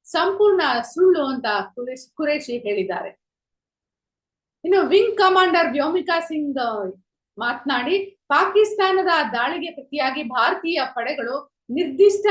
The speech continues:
ಮಿಲಿಟರಿ ಗುರಿಗಳ ಮೇಲಷ್ಟೇ ನಿಖರ ದಾಳಿ ಮಾಡಿವೆ. ಸೂರತ್ನಲ್ಲಿ ನಮ್ಮ ಅತ್ಯಾಧುನಿಕ ಎಸ್ ನಾನೂರು ಟ್ರಯಂಫ್ ಕ್ಷಿಪಣಿ ವ್ಯವಸ್ಥೆ ಹಾಗೂ ವಾಯುನೆಲೆಗಳನ್ನ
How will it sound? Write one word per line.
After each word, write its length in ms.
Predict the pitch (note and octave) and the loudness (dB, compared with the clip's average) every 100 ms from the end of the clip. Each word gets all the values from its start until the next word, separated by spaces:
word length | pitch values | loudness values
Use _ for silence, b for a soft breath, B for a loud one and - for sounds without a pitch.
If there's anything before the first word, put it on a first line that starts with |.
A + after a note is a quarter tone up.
| F#4+ | 2
ಮಿಲಿಟರಿ 600 | A#3+ C#4+ F#4 G4 F#4 C#4 | 2 0 0 2 0 0
ಗುರಿಗಳ 300 | D4+ D#4+ D#4 | -2 -4 -4
ಮೇಲಷ್ಟೇ 800 | D4 C#4+ D4+ D4+ - F#4 F#4+ - G#3 | -4 -4 -6 -8 -4 0 0 -2 -8
ನಿಖರ 380 | D4+ - E4+ E4 A#3+ | -8 -8 -6 -6 -4
ದಾಳಿ 240 | G#3+ A3+ | -4 -4
ಮಾಡಿವೆ. 400 | A3 G#3 G3 G#3+ F4+ G#4 _ - - | -4 -4 -4 -4 -4 -6 _ -18 -8
ಸೂರತ್ನಲ್ಲಿ 840 | F#4+ A#4 A#4+ A#4 F#4+ F#4 G4+ F#4+ G#3 | -2 0 0 0 2 4 2 0 -4
ನಮ್ಮ 260 | C#4 F#4 F#4 - | -2 2 2 0
ಅತ್ಯಾಧುನಿಕ 800 | A3+ - E4+ F4 F4 D#4+ D#4+ - D4+ C#4 - | -4 -8 -4 -2 -2 -4 -6 -4 -2 -2 -6
ಎಸ್ 260 | A#3+ G4 - - _ _ _ - | -6 -6 -8 -16 _ _ _ -8
ನಾನೂರು 640 | C4 E4 G4 G#4 G4 C4+ | 0 2 2 2 0 -2
ಟ್ರಯಂಫ್ 760 | D#4+ D4+ F#4 F4+ - C4 - - | -2 0 0 -4 -6 -10 -12 -18
ಕ್ಷಿಪಣಿ 600 | - E4 F4 F4 F#4+ G4 | -12 -10 -4 0 0 -2
ವ್ಯವಸ್ಥೆ 420 | A#3+ A#3+ C4+ - F#4 | -6 -8 -10 -6 -6
ಹಾಗೂ 600 | F4+ C4+ C#4 C4 C4 A#3+ | -2 -4 -4 -6 -10 -4
ವಾಯುನೆಲೆಗಳನ್ನ 800 | A#3 E4 F#4+ F4+ D#4+ C#4+ C4+ | -2 0 0 -2 -6 -8 -8